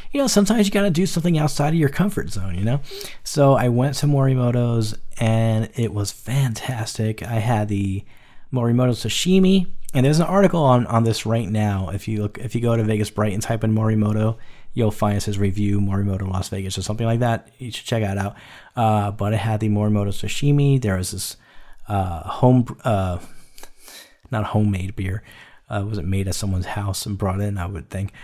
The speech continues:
Uh, one of the in-house beers that they, they have there, they make there. It's their brand, uh, called, uh, Morimoto Soba Ale. And I also had, uh, Kakuni, which is pork belly.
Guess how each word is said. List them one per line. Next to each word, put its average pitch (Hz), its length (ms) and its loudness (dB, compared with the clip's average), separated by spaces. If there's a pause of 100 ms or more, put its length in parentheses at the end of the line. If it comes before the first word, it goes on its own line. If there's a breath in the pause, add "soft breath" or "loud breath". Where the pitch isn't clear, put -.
(260 loud breath)
Uh, 107 320 -2
one 117 200 2
of 117 60 0
the - 180 -2
in-house 123 460 4
beers 113 400 2
that 101 140 -2
they, 107 280 2
they 104 260 -4
have 101 320 -2
there, 101 260 0
they 101 200 -2
make 98 220 -2
there. 95 280 -4
It's - 160 -8
their 98 200 -2
brand, 113 540 0 (460 loud breath)
uh, 104 120 -4
called, 95 280 -4 (180)
uh, 95 300 2
Morimoto 101 520 2
Soba 107 500 0
Ale. 147 400 2 (1400 soft breath)
And 107 720 2 (160)
I 107 200 -2
also 113 600 0
had, 98 640 -4 (500 soft breath)
uh, 92 380 -2 (680 soft breath)
Kakuni, 151 720 0
which 104 400 -4
is 98 360 -2
pork - 400 -2
belly. 127 400 2